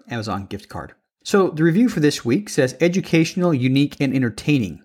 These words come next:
It says, "Brian has a secret sauce. He's bridging the gap between aspiring investor and the experienced investor by inviting them both.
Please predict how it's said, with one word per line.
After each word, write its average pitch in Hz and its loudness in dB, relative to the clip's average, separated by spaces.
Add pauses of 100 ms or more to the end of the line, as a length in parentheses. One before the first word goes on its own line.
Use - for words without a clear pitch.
It - -20
says, 113 0
"Brian 135 2
has 156 2
a 147 -2
secret - -2
sauce. - 0
He's 113 -4
bridging 143 2
the 160 2
gap 147 0
between 135 0
aspiring 110 0
investor 143 0
and 151 4
the 151 6
experienced 156 0
investor 110 -2 (160)
by 113 4
inviting 120 2
them 143 2
both. - -2